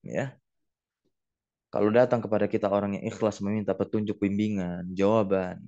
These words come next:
ya, tidak menjatuhkan kita, kehormatan kita, bertanya bukan karena hasad, iri, dengki, atau menguji, ngetes-ngetes doang, kita sibukkan diri kita untuk menjawab pertanyaan-pertanyaan tersebut.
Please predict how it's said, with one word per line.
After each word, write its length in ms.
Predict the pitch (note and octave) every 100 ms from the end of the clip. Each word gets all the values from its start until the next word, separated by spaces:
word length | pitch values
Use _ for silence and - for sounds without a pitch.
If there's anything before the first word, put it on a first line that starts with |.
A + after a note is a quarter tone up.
| -
ya, 240 | - - C3+
tidak 240 | - F#2+ F#2
menjatuhkan 800 | G2 F#2 F#2 A#2 - - G2 F#2+
kita, 400 | G#2 - G2 G2
kehormatan 640 | G#2 G#2 G#2 F#2 F#2+ F#2
kita, 480 | F2+ G2+ - E2+ - _ _ _ _
bertanya 480 | G2 F#2 G#2+ G#2 G2
bukan 320 | G2+ G2+ G2
karena 240 | F#2 F#2
hasad, 400 | F#2 A#2+ A2 F#2+
iri, 240 | - G#2 G2
dengki, 560 | G2+ G2 G2 F2 F2+ -
atau 240 | - - A2
menguji, 640 | A2+ A2+ C3+ C3 A2+ G2+
ngetes-ngetes 560 | G#2 G#2+ G#2+ F#2+ G2+ -
doang, 240 | A2 A#2+
kita 320 | D#3 D#3 -
sibukkan 480 | - C3 A#2+ B2+ A2
diri 160 | G2+ G2
kita 240 | G#2+ A2
untuk 240 | G#2 -
menjawab 320 | A#2 A2 B2+ A#2
pertanyaan-pertanyaan 800 | - F#2+ F#2+ F#2 - F#2 F#2 G2+
tersebut. 480 | F#2 - E2+ E2+